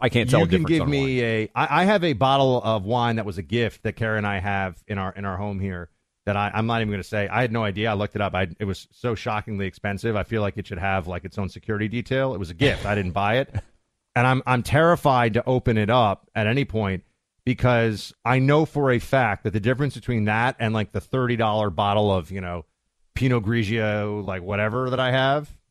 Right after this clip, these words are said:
Speaker 2: I, I, I won't, I won't know the difference.
Speaker 1: I, I also think, Buck, th-, it matters when you're drinking the beer. Like, w-, beer number one,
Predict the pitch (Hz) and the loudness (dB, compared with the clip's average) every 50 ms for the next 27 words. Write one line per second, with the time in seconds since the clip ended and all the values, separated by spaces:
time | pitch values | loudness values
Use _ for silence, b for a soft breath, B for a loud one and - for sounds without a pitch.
0 | _ _ - 101 104 98 95 98 98 92 90 95 101 98 95 90 76 76 82 98 | _ _ -4 -2 -2 0 0 0 0 0 0 0 -2 -2 -2 -6 -6 -6 -4 -4
1 | 104 98 95 80 90 87 80 82 76 80 76 76 78 76 - _ _ _ _ _ | -2 -2 -4 -6 -8 -10 -12 -12 -12 -14 -14 -14 -16 -20 -20 _ _ _ _ _
2 | _ - 156 180 175 180 208 233 240 247 262 - - 254 226 - - 196 175 151 | _ 2 2 4 4 6 6 6 8 8 6 6 6 6 4 6 4 2 2 2
3 | 107 117 147 127 120 - - - - 120 123 139 - - 143 147 135 135 139 131 | 4 4 4 4 4 2 -2 -10 -6 -4 -4 -4 0 2 2 2 2 4 2 4
4 | 131 131 147 156 147 139 131 117 101 - 120 117 123 139 135 131 127 123 127 110 | 4 4 6 6 6 4 4 2 0 -2 -2 0 2 2 4 4 4 2 2 2
5 | 98 87 113 110 113 117 117 135 139 143 143 135 147 156 165 180 180 170 147 123 | 0 -2 -2 0 0 0 -2 0 0 0 2 2 4 2 4 4 4 4 4 4
6 | 98 - - _ _ _ _ _ _ _ _ _ - - - _ 143 139 170 208 | 2 0 -6 _ _ _ _ _ _ _ _ _ -20 -20 -16 _ 0 2 2 2
7 | - 139 175 226 254 262 262 247 220 185 160 143 143 127 110 117 131 135 127 101 | 4 4 4 6 6 6 6 6 6 4 6 6 4 4 4 4 4 4 4 4
8 | 78 73 80 82 | 2 0 -2 -6